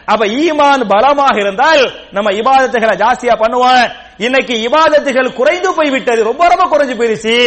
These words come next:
என்று சொன்னால் அது ஈமானிய பலவீனம் தான் காரணம்,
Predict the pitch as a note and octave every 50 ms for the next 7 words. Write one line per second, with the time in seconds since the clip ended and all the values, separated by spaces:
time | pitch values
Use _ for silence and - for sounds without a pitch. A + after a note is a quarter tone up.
0 | A3 - - - - F#3+ G#3 A3 G3+ F#3+ G3 G#3+ B3 C4 C#4 B3+ A3 D#3 - -
1 | - - - - F3+ G3+ G#3+ A3 A3+ C4 C#4+ C4+ C4+ C4 B3+ B3 A#3+ A#3 A3+ G#3+
2 | F#3 G3 G#3+ A#3+ B3 B3+ B3+ B3 B3 A#3+ B3+ C#4 C4 G#3+ G#3+ G#3+ G#3+ G3 F#3+ F#3+
3 | G3+ G#3+ G#3+